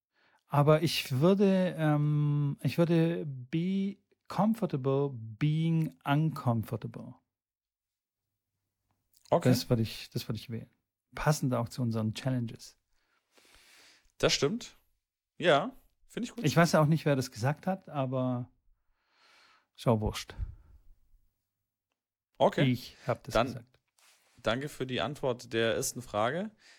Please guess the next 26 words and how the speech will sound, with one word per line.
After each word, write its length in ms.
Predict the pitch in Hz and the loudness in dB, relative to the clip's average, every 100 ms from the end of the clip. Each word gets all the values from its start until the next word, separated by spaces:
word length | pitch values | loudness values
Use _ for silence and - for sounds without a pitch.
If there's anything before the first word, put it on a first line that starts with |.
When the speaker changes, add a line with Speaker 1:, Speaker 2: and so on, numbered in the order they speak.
| _ - | _ 0
Speaker 2:
Äh, 140 | 120 | 2
die 120 | 135 131 | 2 -2
zweite 400 | - 135 220 - | 2 4 2 0
Frage 440 | - 107 117 139 | 0 2 2 0
ist: 320 | - 147 - - | -4 -2 -4 -2
Über 280 | 135 131 110 | 0 0 0
welche 420 | 139 214 254 247 _ | -2 -2 -8 -10 _
Themen 800 | - 185 202 175 107 131 240 - | -4 -2 -2 -4 -6 -6 -10 -8
denkst 340 | 135 190 226 - | -6 -4 -4 -6
du 400 | 190 202 214 214 _ _ _ _ _ _ _ _ _ - | -6 -6 -8 -12 _ _ _ _ _ _ _ _ _ -6
am 200 | 127 123 | -6 -4
Tag 340 | - 143 160 | -4 -4 -2
am 140 | 123 127 | -2 0
meisten 440 | 131 156 - 160 | 0 0 -4 -4
nach, 340 | 110 92 87 _ _ _ | -4 -6 -10 _ _ _
wenn 120 | 113 | -6
du 60 | 120 | -4
es 120 | 110 | -4
jetzt 180 | 110 - | -6 -4
auf 160 | 113 123 | -6 -4
einen 80 | 113 | -4
Monat 460 | 117 117 104 - - | -2 -2 -4 -8 -6
oder 160 | 101 | -2
auf 160 | 101 - | -2 -4
generell 420 | 113 107 107 110 | -6 -2 0 0
so, 360 | 104 98 95 | 0 -2 -4